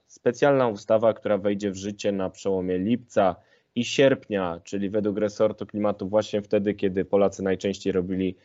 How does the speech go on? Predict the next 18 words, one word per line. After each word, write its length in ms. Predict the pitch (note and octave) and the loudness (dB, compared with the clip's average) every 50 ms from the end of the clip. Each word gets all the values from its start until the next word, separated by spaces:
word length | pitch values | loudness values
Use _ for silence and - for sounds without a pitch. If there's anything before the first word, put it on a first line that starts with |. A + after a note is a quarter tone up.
| _ _ _ _ | _ _ _ _
zapasy 500 | - F#2+ G#2 G#2 G#2 A#2 A#2 - - A2 | 0 0 0 4 4 2 2 2 -4 -2
węgla 500 | A2 A2+ A2+ G#2+ A2+ A#2 A#2+ A#2+ A#2+ A#2+ _ _ _ _ _ _ _ | 0 0 0 2 2 2 2 2 0 -6 _ _ _ _ _ _ _
na 140 | - A2 A2+ | -4 -2 -2
zimę. 380 | A2+ A#2+ C3+ C#3 C#3+ C3+ C3 C3 - _ _ _ _ _ | -2 -2 -2 2 2 2 2 0 -4 _ _ _ _ _
Warto 280 | - G#2+ G#2 - - G#2 | 0 0 0 2 2 2
od 100 | G2+ G2+ | 2 4
razu 240 | G#2 G2+ G2 G2+ G2+ | 2 0 0 -2 -8
przypomnieć, 580 | G2 - _ _ B2 B2 C3 C3 B2+ A#2 G#2+ | -10 -14 _ _ 2 2 2 0 -4 -4 -6
że 300 | G#2 G2 G#2 G#2 G2+ G2 G2 _ _ | -8 -2 0 2 2 2 0 _ _
połowa 720 | - C3 C3 C3 C3 B2 G#2+ A2 G#2+ G2+ G2 F#2+ - _ _ _ _ _ _ | 2 2 4 4 4 2 2 2 0 2 0 -2 -4 _ _ _ _ _ _
palenisk 540 | - G#2+ G#2 G#2 G#2+ G#2+ G#2 G2 G2 _ _ | -2 0 2 2 0 -2 -4 -8 -10 _ _
w 100 | _ _ | _ _
Polsce 460 | _ A2 A2 A2+ A2 - _ - G#2 | _ -2 -2 -2 -2 -6 _ -4 -4
jest 120 | G2+ F#2+ | -2 -2
opalana 480 | G#2 G2 G2+ G#2 G2+ G2+ G2 G2 G2 F#2+ | -4 -4 -2 -2 0 0 0 -2 -4 -4
drewnem 420 | F#2 G2 G2+ F#2+ G2+ G2+ F#2+ F#2+ | -2 -2 -2 -2 0 -4 -2 -2
lub 180 | F#2 F2+ F2 F#2+ | -4 -6 -8 -6
węglem. 560 | G2 A2 A#2+ A#2+ A2+ A2+ A2 G#2+ G2+ G#2 G2+ | -4 -2 -2 0 2 2 2 2 2 0 -4